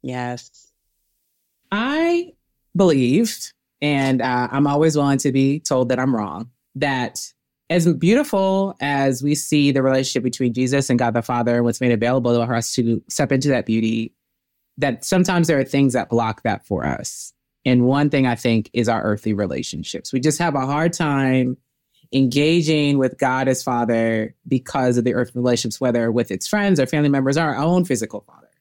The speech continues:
Speaker 2: And so, Blair, why do you think this is? Kinda, why do you think that our earthly relationships and those dynamics block us from really experiencing the beauty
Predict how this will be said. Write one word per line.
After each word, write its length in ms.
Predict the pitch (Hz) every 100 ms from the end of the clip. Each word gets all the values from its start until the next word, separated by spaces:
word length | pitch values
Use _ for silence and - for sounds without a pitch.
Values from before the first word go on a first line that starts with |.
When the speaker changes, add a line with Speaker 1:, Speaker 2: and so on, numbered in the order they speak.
| _ _ _ _ -
Speaker 2:
And 160 | 156
so, 640 | 156 170 156 151 147 143 - _ _ _ -
Blair, 360 | 196 196 175 _ _
why 240 | - 233 349
do 60 | 440
you 100 | 403
think 200 | 302 226
this 180 | 175
is? 320 | 113 82 - -
Kinda, 200 | 180 170
why 180 | 180 214
do 80 |
you 80 | 233
think 400 | 220 196 180 160 -
that 340 | 143 139 135 147
our 120 | 147
earthly 340 | 156 175 175 175
relationships 840 | 147 139 131 - 135 - 127 -
and 100 | 135
those 160 | 135 135
dynamics 760 | 131 127 123 120 117 - - - _ _ _ -
block 360 | 147 160 170
us 360 | 175 143 143 -
from 260 | 151 135 135
really 260 | 147 143
experiencing 520 | 135 - 139 135 -
the 60 | 123
beauty 600 | 110 120 120 117 117 110